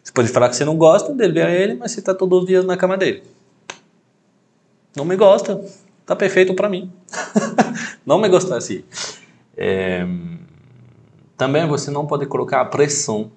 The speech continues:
nele dos seus sentimentos. Não falar, "Ah, eu não sou feliz com você, porque eu gostaria de outra coisa." Fala, "Oh, mas então seja feliz com outra pessoa." Porque ele não tá pronto.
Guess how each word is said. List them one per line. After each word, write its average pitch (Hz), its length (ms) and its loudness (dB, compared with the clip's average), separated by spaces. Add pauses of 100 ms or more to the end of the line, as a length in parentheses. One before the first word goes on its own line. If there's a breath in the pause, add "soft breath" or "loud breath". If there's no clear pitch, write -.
(100)
nele 98 540 -6 (180)
dos 113 180 -4
seus 104 460 -8 (100)
sentimentos. 98 640 -10
Não 120 140 -2
falar, 117 300 -2
"Ah, 139 60 -4
eu 120 80 -6
não 127 120 -6
sou 123 220 -8
feliz 113 560 -4
com 107 140 -16
você, 92 480 -12
porque 95 240 -12
eu 95 60 -6
gostaria 95 420 -6
de 95 80 -12
outra 95 180 -12
coisa." 95 360 -8 (760 loud breath)
Fala, - 240 -10
"Oh, 156 120 -6
mas 147 240 -8
então 156 400 -14
seja 151 260 -10
feliz 147 240 -12
com 156 120 -14
outra 151 160 -16
pessoa." 156 380 -10
Porque 180 260 -2
ele 202 120 -2
não 208 140 -2
tá 247 140 2
pronto. 165 380 -4